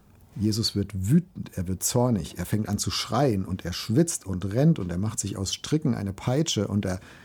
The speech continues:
er knallt sie durch die Luft und er, er, er wirft die Tische um, die, der, der Geldwechsler da und naja, du hast es gehört. Also Jesus macht eine richtige Szene. Und das macht er nicht mit kühlem Kopf, sondern mit heißem Herzen. Und Jesus hat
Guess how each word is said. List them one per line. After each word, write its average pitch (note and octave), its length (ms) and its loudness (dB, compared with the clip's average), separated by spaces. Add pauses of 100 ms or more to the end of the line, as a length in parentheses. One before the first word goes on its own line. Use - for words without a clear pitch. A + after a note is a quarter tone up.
(540)
er G2+ 100 -2
knallt D#3 360 4
sie C#3+ 100 2
durch B2+ 140 0
die A#2+ 100 2
Luft F#3 320 6
und A2 140 2
er, A2 160 0
er, G#2+ 200 -2
er G#2+ 320 -2
wirft E3+ 220 4
die - 80 -4
Tische G3 300 4
um, C3 400 2
die, - 320 -2
der, F#2 240 -4
der G#2+ 140 -2
Geldwechsler A#2+ 680 0
da A2 240 0
und G#2 400 0
naja, A#2+ 260 2
du G2+ 120 0
hast A#2 140 4
es - 120 2
gehört. B2 380 2 (460)
Also A2+ 280 2 (140)
Jesus D#3 320 2
macht C#3+ 180 0
eine G2 140 -2
richtige A2+ 340 0
Szene. F2+ 480 -2 (1040)
Und A#2 160 4
das A#2+ 120 0
macht C#3 220 0
er C#3 60 6
nicht C#3+ 160 2
mit A#2 160 0
kühlem G#3 280 6
Kopf, - 220 -4
sondern A#2 220 2
mit F#2+ 200 -2
heißem G#2 300 0
Herzen. F2 460 -6 (320)
Und - 140 -10
Jesus B2 480 2
hat A2 200 -2